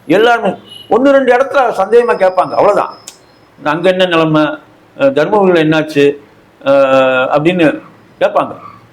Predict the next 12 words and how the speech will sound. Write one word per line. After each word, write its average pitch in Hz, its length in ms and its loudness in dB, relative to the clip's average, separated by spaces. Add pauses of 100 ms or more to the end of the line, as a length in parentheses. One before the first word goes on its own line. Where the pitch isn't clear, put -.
(360)
அஹ், 156 100 -4
சில 240 280 0
பேர் 240 200 2
ரொம்ப 220 320 2
குறிப்பா, 220 400 0 (680)
அஹ், 151 400 0
ஓ 165 100 0
பி 185 140 0
எஸ் 156 180 0
பத்தி 147 160 -6
பேசுறவங்க 139 720 -2 (280)
இருக்காங்க. 156 460 -6